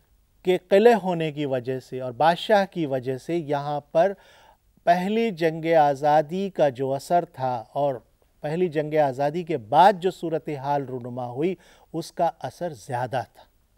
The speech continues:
अंग्रेज़ों ने जैसे ही इस इलाके पर कब्ज़ा किया,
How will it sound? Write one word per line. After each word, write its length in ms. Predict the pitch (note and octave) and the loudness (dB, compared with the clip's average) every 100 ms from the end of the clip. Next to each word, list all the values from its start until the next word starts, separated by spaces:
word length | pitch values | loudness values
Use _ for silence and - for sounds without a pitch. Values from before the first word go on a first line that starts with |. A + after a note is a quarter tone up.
| _ _ - | _ _ -6
अंग्रेज़ों 480 | D3+ D#3+ F#3 G3 G#3+ | -2 4 4 6 4
ने 140 | G3 | 4
जैसे 460 | D3 D3+ D#3+ - G#3+ | 2 2 2 2 0
ही 340 | G3+ B3 A#3 F#3+ | 2 -2 -2 -2
इस 160 | - | -2
इलाके 400 | E3 C#3+ D3 D#3+ | 0 2 2 -2
पर 160 | D3+ C3 | -2 -4
कब्ज़ा 400 | - C3 C3+ C3 | -6 -6 -2 -4
किया, 440 | - C#3 D#3+ F#3 | -4 -2 6 6